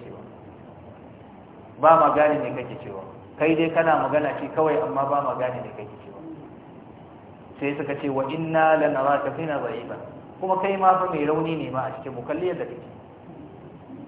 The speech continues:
Mai rauni a cikin mu suka ce ko dai a halitta, ma'ana ba yi da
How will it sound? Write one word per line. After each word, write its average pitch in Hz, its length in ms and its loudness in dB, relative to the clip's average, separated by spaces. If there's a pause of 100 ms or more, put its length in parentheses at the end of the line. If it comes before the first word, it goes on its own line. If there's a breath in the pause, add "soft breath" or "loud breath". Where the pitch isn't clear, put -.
(720)
Mai 139 160 2
rauni 190 280 4
a 170 100 2
cikin 185 200 -4
mu 175 120 -4
suka 170 160 -4
ce 160 180 -2
ko 185 120 4
dai 185 160 4
a - 140 0
halitta, 143 360 0 (380)
ma'ana 160 300 6
ba 175 140 8
yi 165 120 4
da 147 80 0